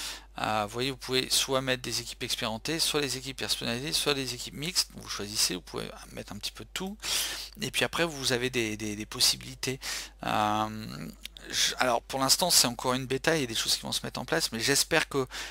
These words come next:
par exemple quand il va y avoir des ligues, on pourra avoir des, in-, des, des intersaisons qui permettront de remettre certaines équipes à flot, de donner des bonus au premier de, de poule, et cetera, ou,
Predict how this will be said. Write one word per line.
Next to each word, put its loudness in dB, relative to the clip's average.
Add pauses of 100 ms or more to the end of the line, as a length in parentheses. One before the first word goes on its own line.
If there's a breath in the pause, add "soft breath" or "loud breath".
(140 loud breath)
par 4
exemple 2
quand -2
il 0
va 2
y 4
avoir 4
des 0
ligues, -8
on -8
pourra 0
avoir 0
des, -2
in-, -2 (140)
des, -10 (140)
des 0
intersaisons 2 (340 loud breath)
qui -8
permettront 0
de 0
remettre 0
certaines 2
équipes -4
à 2
flot, 0 (440 loud breath)
de -2
donner 0
des 4
bonus 0
au -6
premier 0
de, 0
de -6
poule, 0
et 4
cetera, 4
ou, -2